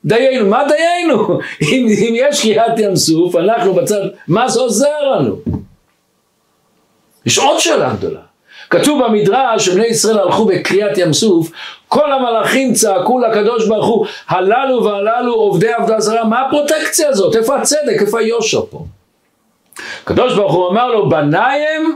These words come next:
ולהחליפם באומה אחרת אי אפשר." איפה היו אותם מלאכי השרת שצעקו "הללו והללו עובדי עבד הרש" במכת הדם, מכת הצפרדע, מכת,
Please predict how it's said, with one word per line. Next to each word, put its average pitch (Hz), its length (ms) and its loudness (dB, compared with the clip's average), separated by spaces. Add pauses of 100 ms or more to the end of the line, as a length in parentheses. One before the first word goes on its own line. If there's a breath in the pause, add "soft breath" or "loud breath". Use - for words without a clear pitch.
ולהחליפם 160 720 0
באומה 180 340 0
אחרת 165 380 0 (200)
אי 107 140 0
אפשר." - 280 -8 (1300)
איפה 311 460 0
היו 254 360 2
אותם 247 400 -2
מלאכי 190 360 0
השרת 202 440 0
שצעקו 175 600 0
"הללו 165 420 0
והללו 151 420 0
עובדי 131 280 0
עבד 160 200 0
הרש" 160 240 0
במכת 139 500 0
הדם, 110 440 -2 (300 loud breath)
מכת 151 280 0
הצפרדע, 147 520 0
מכת, 117 360 -2